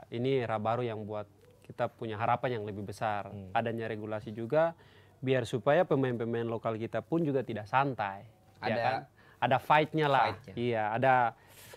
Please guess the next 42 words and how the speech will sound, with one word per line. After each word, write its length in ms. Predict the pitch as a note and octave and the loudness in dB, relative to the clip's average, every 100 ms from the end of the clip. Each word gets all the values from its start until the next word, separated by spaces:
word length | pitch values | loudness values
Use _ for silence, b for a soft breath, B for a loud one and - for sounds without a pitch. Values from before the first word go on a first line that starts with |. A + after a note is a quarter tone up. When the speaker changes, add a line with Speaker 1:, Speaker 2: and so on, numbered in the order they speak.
| B B | B B
Speaker 1:
benar-benar 480 | - C3+ C3+ C3 C#3 | -4 0 2 2 2
dalam 400 | D#3 B2+ A#2+ A#2 A2+ | 4 2 0 -2 -4
Speaker 2:
Saingan 360 | B2 D#3 E3+ | -2 0 -2
lah. 80 | D#3 | 2
Speaker 1:
saingan 360 | D#3 C#3+ C#3+ D3+ | 6 8 6 6
lah. 200 | C#3 A2 G#2 | 4 4 0
Jadi 200 | G#2+ A#2+ | -2 -2
saingannya 400 | B2+ C3 D3 C#3+ | 0 2 2 2
benar. 420 | B2+ D#3+ D#3 B2 A2 A2 | 0 0 0 -2 -4 -4
Jadi 200 | A#2+ - | -4 2
siapa 280 | C#3 B2+ | 2 4
yang 220 | C#3 B2+ A#2 | 4 4 4
bagus, 480 | A2 A2+ G#3+ C#4 - b b _ | 2 6 6 4 -4 b b _
ya 120 | - | -2
udah, 160 | A#2+ F3+ | 4 6
itu 160 | G#3 | 6
yang 140 | C#4 G3+ | 4 4
main 420 | A3 C4+ F#3+ G3 | 4 4 4 4
Speaker 2:
Hmm. 240 | G#3 A3+ G#3+ | 0 -6 -4
Speaker 1:
dalam 300 | C3 C3 C3+ | -2 -2 -2
tim. 280 | E3+ E3 C#3+ | 0 0 -2
Speaker 2:
Hmm. 320 | B2+ G#2 F#2+ F#2 - | -6 -8 -10 -12 -4
Speaker 1:
Jadi 240 | A#2+ C3 | -2 0
biar 260 | B2+ B2+ B2+ | 2 2 2
supaya 460 | A#2+ B2+ A2 A#2+ A#2+ | 0 -4 -2 0 0
sepak 240 | A2+ B2 | -2 -2
bola 180 | A#2+ A#2 | -2 -2
kita 460 | A#2 A#2+ A#2+ A#2 A2+ | -4 -4 -2 0 -2
beberapa 680 | A2+ A#2 A#2 A2+ A#2+ A#2 A2+ | -2 -2 0 0 0 0 -2
tahun 220 | - A#2+ | 0 0
ke 80 | A#2+ | 0
depan 220 | A#2 C3 D#3 | -4 -4 -2
ini 80 | |
biar 160 | C3+ A2 | -2 -4
lebih 180 | G#2 G#2+ | -8 -8
baik 240 | G#2 G#2+ | -8 -4
lagi, 300 | A#2 C#3 B2 | 0 2 0
lebih 220 | G#2+ G#2+ G#2+ | -6 -8 -6
menarik. 400 | A2 B2 A2+ B2 b b b b | -4 -4 -4 -10 b b b b
Cuman 240 | - C3 E3 | -8 -2 0
itu 340 | F3+ F#3 C3 | 0 0 -2
ya, 360 | A#2+ A2 G#2 A2 | 0 -2 -4 -8